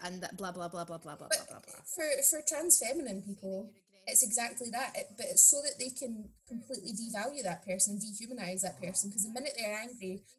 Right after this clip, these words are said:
Speaker 2: they're an angry man. And they get to use that rhetoric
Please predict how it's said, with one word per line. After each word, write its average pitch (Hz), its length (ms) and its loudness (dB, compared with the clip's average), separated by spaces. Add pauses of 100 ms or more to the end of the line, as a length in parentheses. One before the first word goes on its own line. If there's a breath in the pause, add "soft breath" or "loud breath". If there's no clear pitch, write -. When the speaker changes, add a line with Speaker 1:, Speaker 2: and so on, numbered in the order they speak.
(140)
Speaker 2:
they're 226 160 -2
an 214 100 -6
angry 208 320 -4
man. 208 440 -4 (1600)
And 226 120 0
they 233 100 2
get 247 200 2
to 247 100 10
use 226 260 6
that 220 200 4
rhetoric 202 460 -4